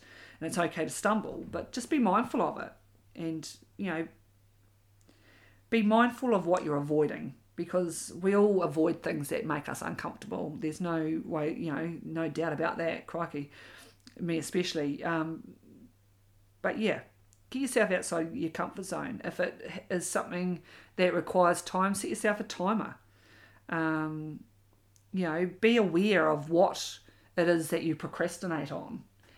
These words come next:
and try and make that a bit of a focus, um, so that it gets done. Uh, there's lots of memes on the internet at the moment, you know, um, people running away from, you know, a task that would have taken them fifteen minutes to complete, and yet they run away from it, and then,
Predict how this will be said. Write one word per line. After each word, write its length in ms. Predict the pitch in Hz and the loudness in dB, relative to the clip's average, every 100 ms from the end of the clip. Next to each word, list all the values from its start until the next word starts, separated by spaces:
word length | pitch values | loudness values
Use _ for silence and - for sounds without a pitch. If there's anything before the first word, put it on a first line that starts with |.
| - | -8
and 160 | 175 156 | -4 -2
try 280 | - 170 165 | 4 4 4
and 100 | 165 | 2
make 220 | 165 - | 0 0
that 120 | 160 | -2
a 60 | 151 | 0
bit 120 | 156 | -2
of 80 | 160 | -2
a 40 | |
focus, 680 | - 156 151 151 - - - - | -2 -2 0 -2 -4 -8 -10 -6
um, 320 | 170 156 151 147 | 0 0 0 -4
so 260 | - 156 | 0 0
that 280 | 147 156 - | 2 2 0
it 120 | 143 | -6
gets 400 | - - - - - | -6 -10 -10 -12 -12
done. 580 | 139 170 214 - - - - - - - | -2 2 2 0 -8 -12 -20 -20 -20 -2
Uh, 80 | 160 | 2
there's 140 | 151 | 4
lots 220 | 175 - | 4 4
of 60 | 160 | 2
memes 420 | 165 185 185 170 | 4 6 8 6
on 80 | 165 | 4
the 80 | 165 | 4
internet 320 | 175 196 175 | 2 2 -2
at 80 | 151 | 0
the 80 | 165 | 2
moment, 480 | 156 156 151 - | 2 0 -4 -4
you 60 | 170 | 0
know, 360 | 160 151 160 156 - - - - _ - | 2 2 0 -4 -10 -20 -20 -20 _ -2
um, 380 | 156 147 147 143 | 0 0 -2 -4
people 260 | 165 160 | -2 0
running 300 | 151 156 151 | 2 2 4
away 340 | 151 165 160 151 | 4 6 6 2
from, 560 | - 160 151 151 156 | 2 2 2 0 -4
you 120 | - 156 | -2 0
know, 80 | |
a 40 | 143 | 0
task 340 | - 156 139 | 0 -2 0
that 120 | - | -4
would 80 | 165 | -2
have 120 | 151 | -4
taken 360 | - 156 147 151 | -4 -6 -4 -4
them 180 | 147 147 | -4 -4
fifteen 400 | - 151 151 143 | -6 -6 -4 -4
minutes 280 | 151 - - | -4 -6 -8
to 120 | 143 | -8
complete, 520 | 147 147 165 151 135 | -6 -4 -2 -4 -4
and 100 | 117 | -6
yet 80 | - | -4
they 100 | 156 | -2
run 180 | 147 143 | -2 -2
away 180 | 160 | -4
from 200 | 147 - | -4 -6
it, 120 | - - | -6 -6
and 160 | - | -6
then, 320 | - - - | -4 -4 -6